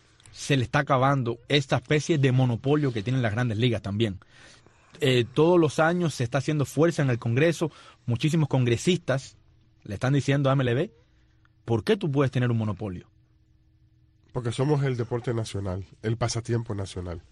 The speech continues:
Speaker 1: Eso poco a poco, poco a poco se está perdiendo, eso poco a poco se está perdiendo.
Speaker 2: Sí.
Speaker 1: Y va a ser, va a ser complicado. No creo que vaya a pasar en el futuro cercano,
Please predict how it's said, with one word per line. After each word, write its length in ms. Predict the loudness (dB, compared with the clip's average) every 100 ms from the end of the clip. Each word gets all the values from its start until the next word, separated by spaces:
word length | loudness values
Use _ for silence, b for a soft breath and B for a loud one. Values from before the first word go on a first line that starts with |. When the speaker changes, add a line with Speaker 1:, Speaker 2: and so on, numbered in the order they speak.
| _
Speaker 1:
Eso 340 | 2 2 2 0
poco 260 | 2 2
a 60 | 2
poco, 320 | 2 0 0
poco 260 | 0 0 2
a 40 |
poco 260 | 0 2 0
se 140 | -2
está 180 | 0 2
perdiendo, 500 | 2 0 0 0 0
eso 160 | 0 0
poco 140 | 0
a 20 | 0
poco 180 | -2 -2
se 140 | -2
está 160 | 0 0
perdiendo. 500 | 0 0 0 -2 -10 -18
Speaker 2:
Sí. 140 | -12 -10 -6
Speaker 1:
Y 140 | 0 2
va 100 | 2
a 40 |
ser, 280 | 2 2 2
va 60 | 0
a 20 |
ser 180 | 0 0
complicado. 560 | 0 2 2 2 2
No 200 | 2 2
creo 200 | 2 2
que 100 | 4
vaya 160 | 4 4
a 40 |
pasar 320 | 2 2 0 -2 B B
en 140 | 0
el 80 | 0
futuro 280 | 0 0 2
cercano, 500 | 0 0 2 2 -2